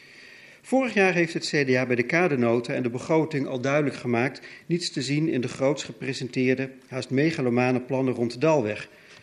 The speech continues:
Een sporthal op een plek die inhoudt dat er twee extra gymzalen voor de scholen erbij moeten in Overhees.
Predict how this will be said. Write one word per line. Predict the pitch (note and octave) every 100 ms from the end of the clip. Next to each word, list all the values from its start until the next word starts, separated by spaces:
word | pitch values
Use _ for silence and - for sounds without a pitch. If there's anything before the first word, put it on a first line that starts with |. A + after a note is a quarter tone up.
| _
Een | B2
sporthal | - E3+ F3+ F3+ G3+
op | - B2
een | B2
plek | C#3 C3+ -
die | C3
inhoudt | D3+ C#3 D3
dat | C3+ A#2+
er |
twee | - B2+ B2
extra | A#2+ - B2
gymzalen | - F#3+ C#3 A#2 A2
voor | A2+
de | B2
scholen | - F#3+ D3
erbij | A#2+ A2+ A2
moeten | G#2+ G#2+ A#2+
in | A#2+
Overhees. | A#2+ A#2 A2+ G#2+ -